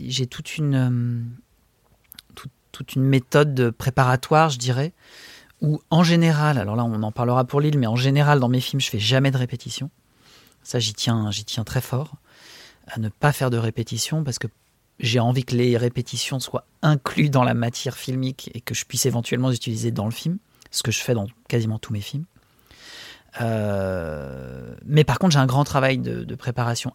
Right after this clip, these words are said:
avant, des mois et des mois, où je pense beaucoup aux acteurs que je vais filmer, euh, je pense au lieu que je vais filmer, et c'est un travail que j'adore faire, et qui est très flottant, c'est pas du tout, euh, là, pour le coup, c'est pas de l'écriture, c'est pas, euh, je me mets, euh,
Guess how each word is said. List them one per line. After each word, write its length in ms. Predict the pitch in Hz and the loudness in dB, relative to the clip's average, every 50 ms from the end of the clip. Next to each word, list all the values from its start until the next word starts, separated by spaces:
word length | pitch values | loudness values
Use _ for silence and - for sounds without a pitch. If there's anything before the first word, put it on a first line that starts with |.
| - | -4
avant, 300 | - 123 120 123 139 180 - - - _ _ _ _ - | -2 0 0 2 0 -2 -4 -10 -20 _ _ _ _ -6
des 120 | 120 117 | -4 -2
mois 200 | 117 123 127 120 | 0 2 2 2
et 40 | 113 | 0
des 120 | 110 107 | 0 -2
mois, 300 | 117 127 131 139 147 147 | 0 0 0 2 2 0
où 80 | 135 117 | 0 -2
je 100 | 113 117 | -2 -4
pense 300 | - - 135 135 127 123 | -4 0 0 0 2 2
beaucoup 280 | 117 120 - - 120 | 0 -2 -2 -2 -4
aux 80 | 120 113 | -2 -2
acteurs 320 | 110 - - - 113 - | -2 -4 -4 -8 -8 -8
que 120 | - - 113 | -8 -10 -10
je 80 | 104 | -8
vais 80 | 110 107 | -8 -10
filmer, 480 | - - - 113 113 120 127 131 139 - _ _ _ _ _ - - - - - - - - - - _ _ - - | -10 -10 -10 -6 -4 -2 -2 -2 -4 -6 _ _ _ _ _ -20 -20 -20 -20 -20 -20 -20 -20 -20 -20 _ _ -10 -8
euh, 1200 | 117 107 104 101 101 98 92 82 78 73 69 71 71 73 73 71 67 62 64 60 60 60 58 57 - - | -6 -4 -4 -4 -4 -4 -4 -6 -6 -8 -8 -10 -10 -10 -12 -12 -12 -12 -14 -14 -16 -16 -16 -16 -14 -10
je 120 | 110 120 | -10 -8
pense 240 | - - 117 113 - | -4 -4 -4 -4 -4
au 40 | 107 | -4
lieu 200 | 107 110 127 139 | -2 0 0 0
que 60 | 131 | 0
je 60 | 131 | 0
vais 60 | 127 | -2
filmer, 460 | 123 - - 123 117 120 127 135 147 151 _ _ _ _ _ _ _ _ _ - - _ _ _ _ - | -4 -4 -4 -4 -2 0 0 0 -2 -4 _ _ _ _ _ _ _ _ _ -20 -20 _ _ _ _ -4
et 100 | 131 120 | -4 -2
c'est 240 | - - - - | -2 -2 0 0
un 120 | 131 120 113 | 0 0 0
travail 200 | - 123 131 135 | 2 0 0 2
que 100 | - 117 | 0 0
j'adore 280 | 107 110 117 120 - | 2 2 2 0 0
faire, 340 | - - 117 123 139 - _ _ _ _ _ _ _ _ _ _ - | -2 -4 -4 -4 -6 -8 _ _ _ _ _ _ _ _ _ _ -8
et 120 | - 120 117 | -6 -6 -4
qui 160 | - - 117 | -4 -6 -6
est 60 | - | -6
très 240 | - - - 156 147 | -4 0 2 2 2
flottant, 500 | - - 139 131 - - 156 156 160 151 | 4 4 2 4 6 6 6 6 6 6
c'est 160 | - - 120 | 4 0 -2
pas 160 | - 120 117 | 0 0 -2
du 180 | 117 113 113 117 | -2 -4 -10 -12
tout, 280 | - - 135 127 123 | -12 -10 -8 -8 -8
euh, 140 | 117 110 107 110 113 110 110 - _ _ _ _ _ _ _ _ _ _ - - _ - | -8 -8 -10 -12 -14 -14 -16 -20 _ _ _ _ _ _ _ _ _ _ -20 -20 _ -4
là, 100 | - 139 | -2 -2
pour 100 | 120 135 | 0 2
le 80 | 139 135 | 0 0
coup, 80 | - 165 | 0 0
c'est 120 | - 151 | -2 2
pas 100 | - 131 | 2 2
de 40 | 127 | 2
l'écriture, 460 | 123 127 - - 143 - - 156 135 | 2 0 0 0 -2 0 0 -2 -2
c'est 160 | - - 120 - | -2 -4 -4 2
pas, 220 | 131 131 131 120 | 4 4 6 6
euh, 140 | 110 110 113 | 4 2 0
je 100 | 113 113 | -2 0
me 80 | 113 | 0
mets, 240 | 113 127 131 135 135 | 0 2 2 2 2
euh, 340 | 120 107 104 110 110 110 | 2 2 0 -2 -4 -6